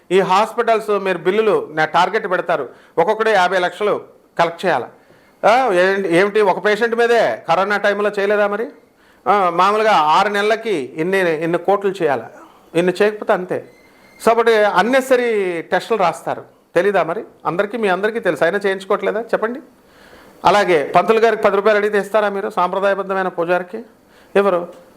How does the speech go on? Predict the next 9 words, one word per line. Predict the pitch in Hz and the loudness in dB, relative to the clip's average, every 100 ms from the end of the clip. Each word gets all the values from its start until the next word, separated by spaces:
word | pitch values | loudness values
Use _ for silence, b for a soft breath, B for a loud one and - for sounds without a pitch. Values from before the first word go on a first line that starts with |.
| - | 2
వాళ్ళు? | 185 190 175 180 | 2 4 0 0
మోక్షనారాయణ | 147 151 - 233 247 277 277 262 | 2 2 2 2 2 2 0 0
బలి | 208 190 | 0 -2
పూజ, | 160 139 127 | -2 -2 -2
గోకర్ణ | 110 - _ 147 175 196 196 | -4 -12 _ 0 0 0 -2
మీద | 185 165 | -2 0
చేయాలి, | 165 | -2
తీసుకుపోతారు | 160 156 170 147 147 120 | -2 -6 -2 -2 -2 -4
మిమ్మల్ని. | 120 120 117 | -6 -10 -14